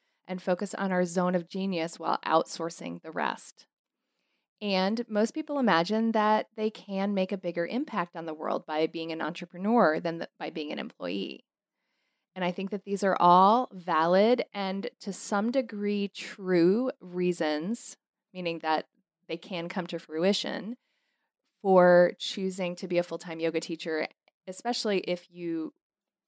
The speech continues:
choose that within the context of knowing that you're an entrepreneur.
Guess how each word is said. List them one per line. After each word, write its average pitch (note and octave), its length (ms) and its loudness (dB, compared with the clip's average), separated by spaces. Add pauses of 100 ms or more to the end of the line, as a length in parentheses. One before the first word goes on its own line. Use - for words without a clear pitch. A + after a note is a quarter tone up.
(160)
choose G#3 360 0
that E3 220 -2
within F3 300 -4
the F3+ 80 -2
context E3 600 -4
of E3 160 -10
knowing D#3+ 340 -4
that D3+ 140 -4
you're D#3 180 -6
an D3+ 120 -4
entrepreneur. - 680 -8